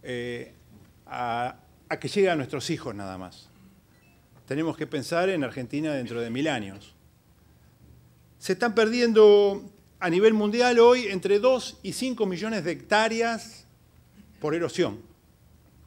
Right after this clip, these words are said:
Cuando, cuando se pierde por erosión, se pierden. Eh,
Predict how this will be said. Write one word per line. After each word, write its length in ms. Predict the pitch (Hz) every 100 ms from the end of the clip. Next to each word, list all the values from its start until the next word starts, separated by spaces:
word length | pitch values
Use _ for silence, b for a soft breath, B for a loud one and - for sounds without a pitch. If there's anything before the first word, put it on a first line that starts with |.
| - _ _ _ _ _ _ _ _ _ _ _
Cuando, 260 | - 98 104 - _ _ -
cuando 180 | 147
se 140 | 143 151
pierde 240 | 202 214
por 160 | 208 214
erosión, 400 | 226 220 269 320 -
se 160 | -
pierden. 400 | 113 170 127 92 92 _ _ _ _ _ _ _ _ b b b b b b b b _ _ - -
Eh, 640 | 147 156 151 147 151 151